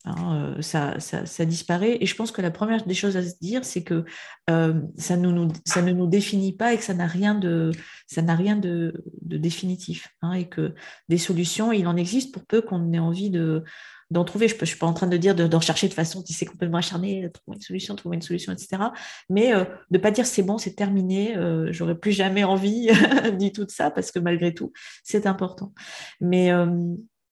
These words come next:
en parler, ça me paraît vraiment, euh, important, euh, surtout, quel que soit le, le, on va dire le, l'antériorité de, de la relation,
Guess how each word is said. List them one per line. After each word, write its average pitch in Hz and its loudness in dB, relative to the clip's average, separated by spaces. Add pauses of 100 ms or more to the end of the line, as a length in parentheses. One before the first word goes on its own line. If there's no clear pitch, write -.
(320)
en 196 6
parler, 214 6
ça 220 -2
me 185 -4
paraît 175 0
vraiment, 180 -2
euh, 165 -4 (640)
important, 214 -4 (540)
euh, 170 2 (880)
surtout, - -4 (560)
quel 240 2
que 247 4
soit 240 2
le, 202 4
le, 170 2
on 170 -4
va 170 2
dire 196 0
le, 160 -2 (500)
l'antériorité 180 0
de, 170 0
de 170 0
la 165 2
relation, 175 -4